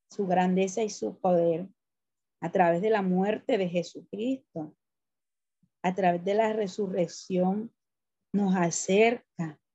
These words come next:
a mantener esa esperanza. Nos acerca a tomar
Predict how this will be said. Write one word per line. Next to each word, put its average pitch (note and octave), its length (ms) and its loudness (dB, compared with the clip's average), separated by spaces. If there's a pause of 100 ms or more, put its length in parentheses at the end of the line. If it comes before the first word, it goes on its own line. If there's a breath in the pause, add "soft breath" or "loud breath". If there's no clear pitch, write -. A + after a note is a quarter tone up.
(800)
a F3 60 0
mantener F3+ 720 2
esa G3+ 200 0
esperanza. G3 1080 -2 (2250)
Nos G3 220 6
acerca G3 840 2 (1600)
a G#3 240 2
tomar G3+ 720 2